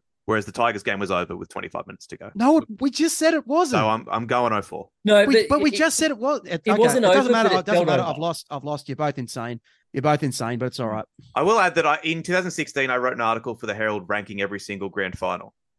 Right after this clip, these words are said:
Speaker 1: And I put the oh five grand final at eighth.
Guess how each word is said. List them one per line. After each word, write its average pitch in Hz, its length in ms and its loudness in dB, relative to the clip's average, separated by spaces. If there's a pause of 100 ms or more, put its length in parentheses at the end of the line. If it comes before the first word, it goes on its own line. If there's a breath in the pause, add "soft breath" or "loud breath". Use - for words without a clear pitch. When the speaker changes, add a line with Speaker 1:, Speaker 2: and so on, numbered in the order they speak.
(180)
Speaker 1:
And 107 160 -4
I 107 80 0
put 123 300 -6 (160)
the 110 180 -6 (100)
oh 107 300 -2 (100)
five 98 280 0
grand 98 180 -4
final 98 340 -4
at 98 200 -10
eighth. - 420 -8